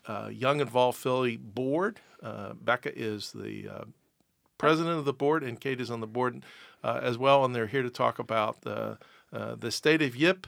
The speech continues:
and the signature event of yip, which is the State of Young, uh, Philly, uh, coming up soon. So, uh, so Becca, just fill us in a little bit about the s-, the State of Young Involved Phila-, Philadelphia. The, what's the organization about? Of course,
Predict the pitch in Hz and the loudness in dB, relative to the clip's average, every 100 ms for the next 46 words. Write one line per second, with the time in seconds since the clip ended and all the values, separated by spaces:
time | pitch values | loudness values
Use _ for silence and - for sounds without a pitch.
0 | - 131 123 117 - 180 170 143 135 120 | -8 -4 -2 -2 2 2 2 -2 0 0
1 | 110 120 127 - 120 113 107 110 117 131 | 0 -2 -2 -6 -6 -4 -4 -8 -4 -4
2 | 135 113 107 117 - 113 - 110 107 104 | -4 -8 -8 -10 -10 -12 -4 -4 -2 -6
3 | 101 104 104 104 - _ - - - - | -6 -6 -6 -8 -14 _ -16 -12 -10 -12
4 | - 135 110 107 107 - - _ - 107 | -4 -4 -4 -8 -14 -20 -20 _ -14 -6
5 | 123 113 110 - - 123 101 107 - 127 | -4 -4 -4 -4 -4 -4 -6 -6 -2 -2
6 | 120 - - _ 123 131 - _ _ _ | -2 -12 -20 _ 0 0 -2 _ _ _
7 | - 196 - - 151 196 202 196 277 - | -16 -16 -14 -2 4 8 8 4 0 -2
8 | - 226 202 - 180 170 165 139 143 131 | 2 6 6 4 4 6 4 6 4 6
9 | 127 123 - 127 - - 120 123 - - | 4 4 -2 -4 -4 -8 -6 -2 -2 2
10 | 147 135 135 123 117 127 123 113 117 117 | 2 2 -2 -4 0 2 2 -2 0 2
11 | 107 127 107 104 - - - 117 107 107 | 2 0 -2 -2 -8 -10 0 2 2 0
12 | 110 113 107 - 131 117 123 113 117 107 | -4 -8 -8 -10 -8 -4 -2 -2 -4 -2
13 | 120 113 117 120 117 - 135 - | -2 -2 -4 -2 -2 0 -2 -2